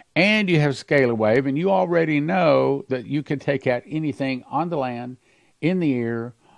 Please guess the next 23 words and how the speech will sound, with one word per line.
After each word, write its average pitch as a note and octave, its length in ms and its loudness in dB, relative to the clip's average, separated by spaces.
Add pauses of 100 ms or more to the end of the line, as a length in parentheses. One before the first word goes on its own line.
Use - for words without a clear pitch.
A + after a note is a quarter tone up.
(120)
on F#3 160 4
the E3 60 0
sea, C3+ 280 -2
under E3+ 160 0
the C#3+ 80 -4
sea, D3 240 -6
any F3 120 0
place D3+ 320 -2
on C#3 100 -2
the B2+ 80 -2
globe, C3+ 240 6
anytime C#3 400 -2
you A#2 80 -6
want C#3 200 -4
to. C3+ 120 -6
You D3 260 -2
know E3+ 520 -2 (480)
that B2 140 0
all F3 440 6
of F#3+ 100 2
those G3 300 2
American F#3 520 0
missiles, D#3 500 -6